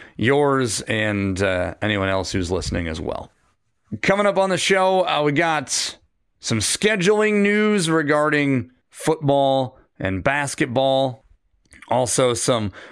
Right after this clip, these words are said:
way, way, way, way, way, way, way, way, way, way, way, way too early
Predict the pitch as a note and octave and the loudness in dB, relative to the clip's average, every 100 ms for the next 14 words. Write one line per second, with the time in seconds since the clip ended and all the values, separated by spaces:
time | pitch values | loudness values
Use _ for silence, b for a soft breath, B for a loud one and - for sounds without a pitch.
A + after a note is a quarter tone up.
0 | B - G#3+ C4 C#4+ C4 A#3+ B3 A#3 G#3+ | B 0 4 4 4 2 2 2 4 2
1 | A3 G#3+ G3 G3 F3+ F3 E3+ D#3+ D3+ C#3 | 2 4 4 4 4 4 4 2 4 4
2 | C3 A#2 A#2+ A2 A#2 A2+ G2+ G#2+ C3 E3 | 4 4 2 2 2 2 2 2 4 4
3 | E3 D3 C3 A#2+ A2 A2 A2+ B2+ D3+ C#3+ | 2 0 0 0 2 2 4 4 4 2
4 | B2 G#2+ G2 F2+ F2+ F#2+ G2+ A2+ C3 G#3 | 0 0 2 2 2 2 4 6 6 6
5 | G#3+ C#3+ A2 - C#3+ B2+ A#2+ A#2+ A2 G#2+ | 4 2 -2 0 2 2 2 2 4 2
6 | G2 F#2+ | 0 -4